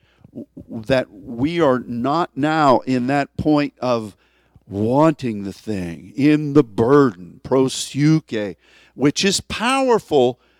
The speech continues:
but the aiteo key of unlocking what the Father wants to do, we gotta be careful of that. But yet, we're in these days where that's, that's gonna happen. Uh, we're, we've,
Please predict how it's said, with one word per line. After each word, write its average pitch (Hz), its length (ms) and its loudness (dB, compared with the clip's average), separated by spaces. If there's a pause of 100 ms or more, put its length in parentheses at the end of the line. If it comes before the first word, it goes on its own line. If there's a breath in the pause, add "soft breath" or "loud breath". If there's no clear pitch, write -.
(380)
but 139 220 0
the 131 160 -2
aiteo 190 880 2
key 202 340 -2
of 127 140 4
unlocking 127 1040 2 (480)
what 143 300 2
the 117 100 -2
Father 202 600 0
wants 107 340 -6
to 101 100 -6
do, 92 300 -10 (960)
we 123 160 -4
gotta 123 220 0
be 107 120 -4
careful 104 480 -4
of 87 60 -10
that. 62 160 -14 (120)
But 214 300 4
yet, 185 340 4
we're 208 220 0
in 180 180 -6
these 156 300 -6
days 156 400 -2
where 113 160 0
that's, - 560 -6 (380)
that's 127 240 -14
gonna 104 220 -8
happen. 107 440 -12 (1200)
Uh, 101 280 -6
we're, 101 340 -4
we've, 127 340 -6